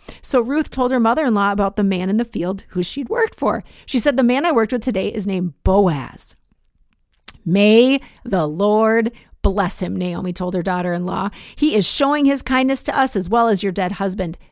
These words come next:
That man is one of our closest relatives, one of our family redeemers." And then Ruth said, "What's more, Boaz even told me to come back and stay with his harvesters until the entire harvest is completed." "Good," Naomi exclaimed. "Do as he said, my daughter.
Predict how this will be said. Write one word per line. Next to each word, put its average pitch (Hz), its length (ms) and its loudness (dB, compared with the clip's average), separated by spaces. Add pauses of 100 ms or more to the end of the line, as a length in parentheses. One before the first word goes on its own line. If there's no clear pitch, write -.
That 262 320 4
man 240 320 4
is 196 120 2
one 220 120 2
of 226 80 2
our 226 120 2
closest 220 480 -2
relatives, 196 500 -2
one 233 140 2
of 220 80 2
our 202 120 2
family 247 480 2
redeemers." 180 720 -4 (580)
And 233 140 6
then 254 140 4
Ruth 240 200 2
said, 233 240 0
"What's 233 260 0
more, 247 320 0 (280)
Boaz 254 380 4
even 233 200 0
told 233 200 -2
me 233 80 2
to 220 80 -2
come 214 220 0
back - 420 -2
and 240 140 6
stay 302 300 0
with 277 120 2
his 220 140 0
harvesters 269 540 0
until 240 260 -4
the 285 120 -8
entire 302 640 0 (260)
harvest 359 520 -2
is 294 100 -2
completed." 302 720 0 (500)
"Good," 415 260 0
Naomi 294 340 2
exclaimed. 214 480 0
"Do 349 100 4
as 349 100 4
he 294 120 0
said, 214 280 -2
my 208 140 -2
daughter. 214 380 -2